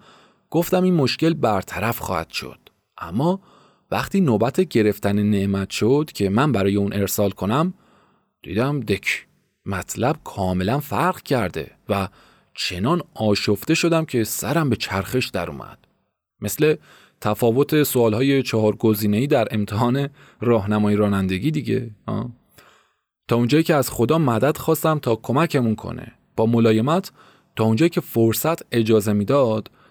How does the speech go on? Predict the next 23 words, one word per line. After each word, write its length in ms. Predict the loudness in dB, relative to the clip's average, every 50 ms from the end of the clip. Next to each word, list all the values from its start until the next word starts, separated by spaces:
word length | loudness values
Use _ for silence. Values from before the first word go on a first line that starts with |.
| _ _
برای 280 | -8 -4 0 0 2 2
نعمت 540 | 2 2 2 2 2 0 0 -2 -4 -6 -4 -2
به 100 | -2 -2
زدن 360 | 0 -2 -2 -2 0 -2 -2
پرداختم. 680 | -2 -4 -6 -6 -6 -8 -10 -12 -12 -14 -16 -18 -18 -20 _ _ _ _ _ _ _ _ -2
در 160 | -2 0 0
امتحان 500 | 0 0 0 2 2 2 2 4 4 4
نهایی 480 | 4 4 4 2 2 2 4 4 2 2
گروهان، 720 | 2 2 4 4 4 4 4 2 2 2 2 0 -2 -4 _ -16 -20 -20 _ _ -4 -2
ورزیده 640 | 0 2 2 2 0 0 0 0 0 2 2 0 0
ترین 380 | 0 -2 0 0 2 2 2
بچه 340 | 2 0 0 -2 -2 -4 -2
ها 240 | 0 2 2 2 2
تونسته 500 | 0 -2 0 0 0 0 0 0 0 0
بودن 280 | 0 0 0 0 0
در 220 | 0 0 0 0 0
دقیقه 560 | 0 0 0 0 0 0 -2 -2 0 0 0
تا 160 | 0 -2 -4
پونزده 580 | -6 -4 -2 0 2 2 2 2 2 0 0 0
حرف 480 | -2 -4 -4 -2 -2 -2 -2 -4 -2
رو 200 | 0 2 2 2 0 0
دریافت 540 | 0 0 0 2 2 2 2 2 0 -2 -8
کنن. 360 | -12 -12 -12 -12 -12 -14 -18